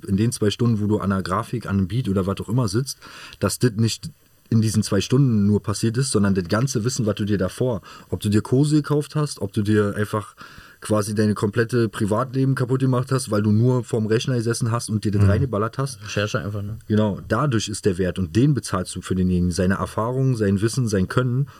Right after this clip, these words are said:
Speaker 1: und nicht, wie viele Stunden er da dran sitzt, weil das ist scheißegal.
Speaker 2: Ja.
Speaker 1: So.
Speaker 2: Ja, ich finde es
Speaker 3: Und du wirst, ja?
Speaker 2: Ja.
Speaker 3: Ja, aber und du wirst auch besser, ne? Also der Punkt ist ja, mit jedem Projekt, was du machst,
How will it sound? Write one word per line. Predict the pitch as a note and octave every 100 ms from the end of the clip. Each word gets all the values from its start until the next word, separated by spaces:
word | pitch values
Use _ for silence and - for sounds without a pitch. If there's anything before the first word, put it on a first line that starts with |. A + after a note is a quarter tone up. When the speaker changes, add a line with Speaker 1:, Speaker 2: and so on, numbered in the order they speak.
| -
Speaker 1:
und | F#2+
nicht, | G#2 - G2+
wie | G2+
viele | - G#2
Stunden | A#2 A2
er | F#2
da | F2+
dran | E2+ A2+
sitzt, | G#2 E2 -
weil | -
das | F#2
ist | G2+ -
scheißegal. | G2 - F2+ A2 G2
Speaker 2:
Ja. | G#2 A#2 - - -
Speaker 1:
So. | G2+ D#2 - -
Speaker 2:
Ja, | - A2+
ich | -
finde | C#3
es | E3+
Speaker 3:
Und | C#3 C3+
du | A#2
wirst, | C3 - _ -
ja? | B2+
Speaker 2:
Ja. | B2+ C3+ -
Speaker 3:
Ja, | B2+ C3
aber | B2
und | C3 C3
du | B2+
wirst | C#3
auch | C3+
besser, | A2+ C3 A#2+ F#2
ne? | G2+ B2
Also | - G#2+
der | A2 A#2+
Punkt | A2+ B2
ist | A#2
ja, | B2
mit | A#2 G#2+
jedem | A2 C3+ C3
Projekt, | B2 A2 C3
was | G#2+ A2+
du | -
machst, | G2+ C#3 -